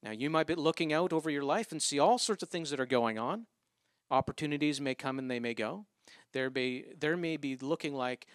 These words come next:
"There is no way for me to get past this circumstance or this obstacle, or I don't know how to get out of where I am." And you might be looking for direction outwardly,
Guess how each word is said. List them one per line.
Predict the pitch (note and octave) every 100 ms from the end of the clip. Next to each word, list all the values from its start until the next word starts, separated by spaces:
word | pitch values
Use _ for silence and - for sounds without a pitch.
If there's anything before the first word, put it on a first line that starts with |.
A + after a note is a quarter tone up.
| _
"There | D#3+ G3+
is | C#3 B2+
no | D3+
way | F3 F#3+ D3 B2
for | B2
me | B2+ C3+
to |
get | B2+ C#3
past | - D#3 C3+ -
this | C3+ -
circumstance | - - F#3 C#3 A2 - F#2 -
or |
this | G#2+ C3
obstacle, | D3 D3 F3 - D#3+ G#2 G2+
or | G3+ - - - _
I | B2
don't | C3+ D3+
know | D#3 E3+
how | D3 G#3
to | F3+
get | C#3+ D3+
out | D#3
of | C#3
where | C#3+ C#3
I | C3+
am." | F3 A2 F2 _ _ _ _ _
And | C#3
you | F3+
might | G3 F3+
be | E3
looking | E3 G#3 G3
for | E3
direction | D#3 D3 D3 D#3+ - C#3+ C3 _ _ _ _ -
outwardly, | B3+ G#3+ E3+ C3+ A2+ E2 -